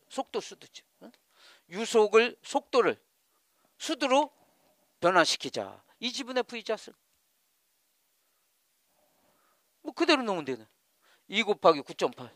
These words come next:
비교적 용이하네, 문제들이. 예. V가 얼마예요? 이십삼. 예.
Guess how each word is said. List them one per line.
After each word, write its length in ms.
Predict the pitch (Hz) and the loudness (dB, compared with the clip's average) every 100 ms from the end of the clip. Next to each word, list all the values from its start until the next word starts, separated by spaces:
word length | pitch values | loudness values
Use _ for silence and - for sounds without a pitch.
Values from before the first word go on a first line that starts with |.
| _ _ _ _ _ _ _ | _ _ _ _ _ _ _
비교적 340 | 208 208 208 | -8 -2 2
용이하네, 480 | 170 202 202 165 208 | 4 6 8 8 6
문제들이. 520 | 127 143 135 120 220 - | 2 0 0 0 -10 -12
예. 120 | 196 196 _ _ _ _ _ _ | -18 -18 _ _ _ _ _ _
V가 300 | 240 269 254 | 6 12 12
얼마예요? 340 | 170 127 107 - _ - | 12 8 -4 -6 _ -10
이십삼. 600 | 208 220 247 - 175 113 _ _ _ _ _ _ _ _ _ _ _ _ _ _ _ _ _ _ _ _ _ _ _ _ | -4 -2 0 10 10 10 _ _ _ _ _ _ _ _ _ _ _ _ _ _ _ _ _ _ _ _ _ _ _ _
예. 120 | 123 | -16